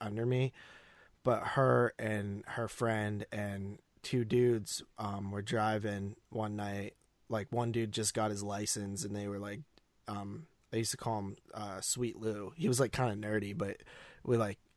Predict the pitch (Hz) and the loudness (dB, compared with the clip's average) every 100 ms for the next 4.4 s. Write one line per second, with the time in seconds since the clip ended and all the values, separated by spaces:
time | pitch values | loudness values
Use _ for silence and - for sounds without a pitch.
0 | - - - 120 113 104 85 101 110 120 | -20 -10 0 2 2 -2 -2 0 2 4
1 | 123 131 135 151 156 139 151 147 143 160 | 4 4 6 4 4 4 4 4 6 6
2 | 127 104 117 110 107 104 101 101 113 110 | 6 4 4 4 4 2 2 2 4 4
3 | 104 101 - 110 107 104 107 104 98 104 | 2 -2 -2 0 2 2 2 2 0 0
4 | 101 104 131 - | 2 4 4 2